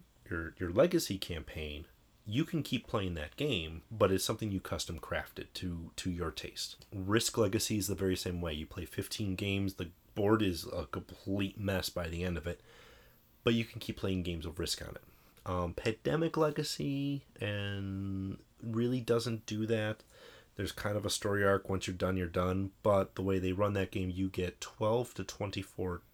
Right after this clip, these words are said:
games out of it, depending how well you do. So for the price tag, you're still getting hours and hours and hours of fun out of these things. So a lot of people gripe about, "Well, once I'm done, I'm done." Sure,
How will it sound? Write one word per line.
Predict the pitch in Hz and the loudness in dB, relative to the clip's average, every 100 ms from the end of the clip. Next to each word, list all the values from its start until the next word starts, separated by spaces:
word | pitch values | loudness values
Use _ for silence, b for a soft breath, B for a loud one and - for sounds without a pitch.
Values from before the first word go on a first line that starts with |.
| - | -10
games | - 95 92 78 | -2 0 0 -2
out | 76 73 | -6 -8
of | 71 | -8
it, | - - _ _ _ - | -10 -12 _ _ _ -6
depending | - 90 85 | -2 -2 -2
how | 87 | -2
well | 87 90 | 0 0
you | 98 | 0
do. | 107 87 80 - b b b | 0 -2 -4 -10 b b b
So | - - 117 104 | -6 4 6 6
for | - | 2
the | 110 | 0
price | - - 160 170 | 0 2 2 2
tag, | - 135 131 123 | -4 -2 0 0
you're | 107 | -2
still | - 180 | 0 0
getting | 151 120 92 - | 2 0 -2 -2
hours | 104 104 107 98 | 0 2 2 0
and | - | -4
hours | 90 87 85 | -4 -2 -4
and | 90 | -6
hours | 87 82 80 | -4 -4 -4
of | 80 | -6
fun | - 76 | -4 -4
out | 76 76 | -4 -8
of | 80 | -10
these | 76 | -10
things. | - - - - - b b b b b | -10 -8 -8 -10 -12 b b b b b
So | - 98 92 90 90 | 0 4 6 4 0
a | 101 | 2
lot | 104 104 | 6 6
of | 104 | 6
people | 113 104 | 2 2
gripe | 101 95 | 6 4
about, | 98 95 95 | 4 2 4
"Well, | 117 120 113 | 8 8 8
once | 110 104 107 110 | 4 2 0 2
I'm | 95 | 0
done, | 104 98 | 2 2
I'm | 87 90 | 2 2
done." | 110 92 90 - b b b b b _ _ - | 2 2 -2 -8 b b b b b _ _ -12
Sure, | - - 190 85 | -6 0 2 2